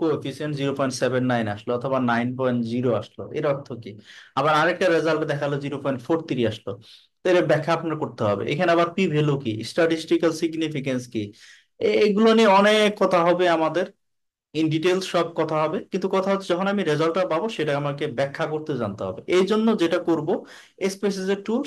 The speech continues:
সেখানে হাতে কলমে দেখাবো কিভাবে সেটা ক্যালকুলেশন করবেন বা অ্যানালাইসিস করবেন। এছাড়াও একাডেমিক যে নলেজটা,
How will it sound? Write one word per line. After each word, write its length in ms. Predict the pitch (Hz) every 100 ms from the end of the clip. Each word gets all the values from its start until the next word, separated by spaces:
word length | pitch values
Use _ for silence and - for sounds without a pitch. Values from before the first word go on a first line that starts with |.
| -
সেখানে 220 | 170 170 143
হাতে 160 | 147 151
কলমে 240 | 160 156 147
দেখাবো 240 | 143 165 175
কিভাবে 260 | 170 151 143 135
সেটা 140 | 139 127
ক্যালকুলেশন 480 | 135 131 131 127 151
করবেন 260 | 165 170 165 151
বা 80 | 131
অ্যানালাইসিস 460 | 131 135 113 113 113
করবেন। 220 | 113 107 104 202
এছাড়াও 420 | 214 220 185 170 240 - - _ 151
একাডেমিক 400 | 170 214 233 233 190
যে 40 | 185 160
নলেজটা, 440 | 151 147 143